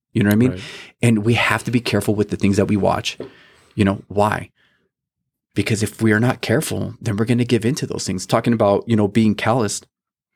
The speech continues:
Speaker 1: I mean, we see it in shows now. Like, there are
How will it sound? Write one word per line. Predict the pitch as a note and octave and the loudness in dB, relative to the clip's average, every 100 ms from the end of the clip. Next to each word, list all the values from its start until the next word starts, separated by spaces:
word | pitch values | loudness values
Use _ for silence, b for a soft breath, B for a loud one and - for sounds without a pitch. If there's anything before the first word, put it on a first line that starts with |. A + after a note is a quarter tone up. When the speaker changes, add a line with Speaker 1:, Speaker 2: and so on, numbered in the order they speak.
| _ _ _ - - | _ _ _ -12 -2
Speaker 1:
I | |
mean, | A2 G#2 F#2+ B B B | 0 0 -2 B B B
we | - A#2+ | -6 0
see | C#3 | 2
it | C#3+ | 2
in | C#3+ | 2
shows | C3+ C3 | 0 0
now. | A#2+ E3 - | -2 -4 -4
Like, | G#2 G#2 - B B | -4 -4 -8 B B
there | C3+ B2 | 0 2
are | D#3 | 2